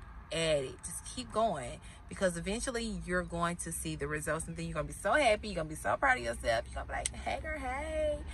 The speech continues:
So, yeah, <laughs> don't worry about it. Just keep on moving and keep striving, because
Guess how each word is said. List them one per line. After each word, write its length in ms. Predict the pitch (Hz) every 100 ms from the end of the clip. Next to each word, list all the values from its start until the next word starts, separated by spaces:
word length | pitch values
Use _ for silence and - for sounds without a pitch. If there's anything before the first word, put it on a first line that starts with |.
| - - -
So, 480 | - 214 208 208 208 214
yeah, 520 | 262 330 370 302 247 - -
<laughs> 220 | - -
don't 340 | 233 302 339 233
worry 320 | 226 269 269
about 420 | 247 240 233 226
it. 160 | 214 -
Just 220 | 330 381 -
keep 300 | - 294 294 277
on 500 | 233 247 247 247 220
moving 640 | 185 180 202 233 208 202 196
and 140 | 185
keep 200 | - 269
striving, 760 | - - 202 202 214 185 175 170 - - -
because 340 | 202 226 208